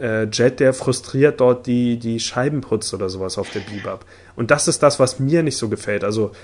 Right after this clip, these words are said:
hätte es denn wirklich geschadet, die beiden einfach nochmal zu zeigen? Also vielleicht sogar so einen klischeehaften Zeitsprung, wie, wie sie weitermachen oder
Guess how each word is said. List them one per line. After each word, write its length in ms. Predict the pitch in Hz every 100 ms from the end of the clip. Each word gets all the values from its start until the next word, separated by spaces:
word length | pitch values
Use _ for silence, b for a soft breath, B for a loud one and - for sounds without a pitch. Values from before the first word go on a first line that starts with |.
| B
hätte 220 | - 131 147
es 80 |
denn 180 | - 127
wirklich 320 | 123 135 139
geschadet, 520 | - - 110 117 131 131
die 100 | 123
beiden 260 | 135 139
einfach 220 | 139 135
nochmal 220 | 139 135 131
zu 120 | 127
zeigen? 500 | - 123 131 143 143
Also 200 | 113 113
vielleicht 380 | - 107 113 131
sogar 240 | 123 123
so 80 | 117
einen 60 | 110
klischeehaften 600 | 120 117 123 113 - 107
Zeitsprung, 640 | - 143 - - 151 139
wie, 220 | 123 113
wie 80 | 117
sie 260 | 117 131 107
weitermachen 600 | 110 151 170 165 156 151
oder 280 | 120 120